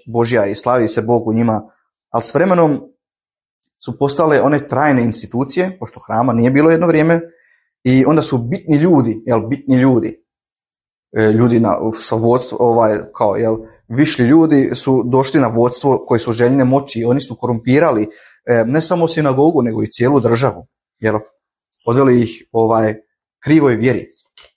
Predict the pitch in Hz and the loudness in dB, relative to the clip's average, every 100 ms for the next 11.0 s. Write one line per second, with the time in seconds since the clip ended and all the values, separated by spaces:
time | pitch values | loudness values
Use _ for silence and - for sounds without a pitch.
0 | _ _ _ _ _ - 165 180 135 117 | _ _ _ _ _ -6 -2 0 2 2
1 | 131 165 131 127 120 127 92 - _ _ | 0 0 0 0 0 -2 -4 -12 _ _
2 | _ _ _ _ _ _ _ _ _ _ | _ _ _ _ _ _ _ _ _ _
3 | - 127 135 120 139 135 127 - - 196 | -6 0 0 2 4 4 2 -2 0 0
4 | 160 170 139 123 127 117 107 113 - 113 | 2 2 2 2 0 -2 -4 -6 -6 -10
5 | 107 101 110 107 110 175 190 - 147 131 | -12 -12 -12 -10 -6 -4 -4 -4 -2 0
6 | 160 165 143 131 160 139 117 110 - 110 | 2 0 -2 -4 0 2 0 -4 -6 -8
7 | 110 113 120 92 _ _ - - _ _ | -2 0 0 -2 _ _ -20 -20 _ _
8 | _ _ _ 107 107 120 143 123 - 139 | _ _ _ -2 0 2 4 2 0 0
9 | 120 113 - _ _ 143 131 117 120 127 | 0 -2 -6 _ _ -4 -2 0 0 0
10 | 117 113 117 117 107 110 120 123 151 113 | 0 0 0 -2 -6 -4 -4 0 0 0